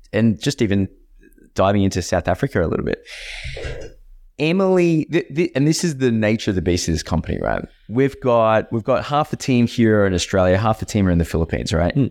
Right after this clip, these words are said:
Speaker 1: And I think as the company expands from here, actually, we're gonna grow more of the team in the Philippines. So we'll probably end up being,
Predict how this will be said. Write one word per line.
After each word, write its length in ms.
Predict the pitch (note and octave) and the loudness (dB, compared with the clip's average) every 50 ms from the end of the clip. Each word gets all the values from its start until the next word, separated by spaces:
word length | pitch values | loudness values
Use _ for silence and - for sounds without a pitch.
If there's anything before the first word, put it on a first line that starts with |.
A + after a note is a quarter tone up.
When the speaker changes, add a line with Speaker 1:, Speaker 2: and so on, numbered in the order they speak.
| - - | -2 -2
Speaker 1:
And 340 | G2+ G2+ G2+ G2 G2 F2+ - - - | 0 0 2 2 2 0 -2 -2 -2
I 100 | F#2+ - | -2 -2
think 300 | - - B2+ A#2+ A#2 - | 0 0 0 0 0 0
as 80 | G#2 | -2
the 60 | G2+ - | -4 -2
company 280 | - A#2 G2+ G2 F#2+ | -2 -2 0 0 0
expands 340 | F2 - - - G#2 G2 - | -2 -2 -2 -2 0 0 0
from 120 | - F2+ | -2 -2
here, 200 | F#2+ A2 G2+ F#2 | 0 0 0 0
actually, 280 | - G2 F#2+ - - G2+ | 0 -2 -2 0 0 0
we're 80 | F2+ F2+ | 0 2
gonna 160 | G2 F#2+ F2+ | 0 0 2
grow 180 | E2+ F2+ F2 F2+ | 2 2 2 2
more 560 | F#2 F#2 F#2+ G2+ G#2 A2 A#2+ B2 C3 C3 B2 | 4 2 4 2 2 2 2 2 2 2 2
of 100 | A#2 F#2 | 0 0
the 80 | F2+ F#2+ | 0 -2
team 320 | - - G2+ F#2 F#2 F2+ | -2 0 0 2 2 2
in 80 | F2 E2+ | 2 0
the 60 | E2+ | 0
Philippines. 420 | - - G2+ G2+ - - E2 D#2+ - | 0 0 0 0 0 0 -2 -2 -2
So 100 | - F#2 | -4 -4
we'll 100 | F#2+ F#2 | -4 -4
probably 460 | - C3 B2+ E3 D#3 A2+ F2+ - - | -2 0 0 2 2 2 0 0 0
end 140 | F#2+ G2 F#2 | 0 0 2
up 160 | F2 E2 - | 0 0 0
being, 380 | - F#2+ F#2 F#2 F2+ F2 - | 0 0 2 2 0 0 -2